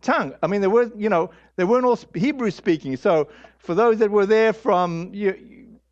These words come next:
you know, Ethiopia, they were hearing it in their local dialect. So what happened is this. God supernaturally, immediately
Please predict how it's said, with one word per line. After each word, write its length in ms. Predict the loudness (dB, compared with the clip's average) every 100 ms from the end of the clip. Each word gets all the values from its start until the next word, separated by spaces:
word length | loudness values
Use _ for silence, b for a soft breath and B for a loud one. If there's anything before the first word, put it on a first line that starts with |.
| _
you 120 | -8 -4
know, 100 | -2
Ethiopia, 1040 | -2 -2 2 2 0 0 2 4 2 2
they 100 | 0
were 120 | 0
hearing 380 | 0 2 2 2
it 100 | 0
in 100 | 0
their 260 | 2 2 0 -2 -4
local 360 | -2 0 -2
dialect. 680 | 0 0 2 0 -2 -8 _ B B B B
So 200 | 0 0
what 540 | 0 -10 -6 0 2
happened 360 | 2 0 -2 -2
is 100 | -2
this. 340 | -4 -4 -10 _ b 0
God 340 | 2 2 0
supernaturally, 1040 | -2 -2 0 2 2 0 0 0 2 -2 -10 b -4
immediately 1040 | -2 0 0 2 0 2 0 2 2 -2